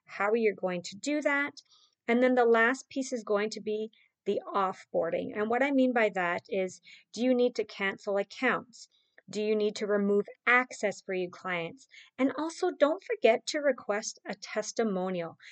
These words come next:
because that is something that we tend to forget to do or can forget to do as business owners.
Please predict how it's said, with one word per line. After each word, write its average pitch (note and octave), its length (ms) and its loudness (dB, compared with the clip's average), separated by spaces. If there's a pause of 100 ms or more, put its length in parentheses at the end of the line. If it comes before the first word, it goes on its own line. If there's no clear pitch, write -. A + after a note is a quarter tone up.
(160)
because B3+ 360 4
that A#3 280 -2
is D4 220 -4
something A#3+ 380 2
that G3+ 180 -2
we G#3+ 160 -4
tend A3 300 -4
to A#3+ 100 -10
forget F3+ 520 -4
to A3+ 100 -6
do F3+ 420 -2
or E3+ 160 -2
can B3+ 380 0
forget A3+ 340 0
to F3+ 100 -16
do F#3 140 -2
as F3+ 140 -2
business A3 400 -4
owners. D4 320 -2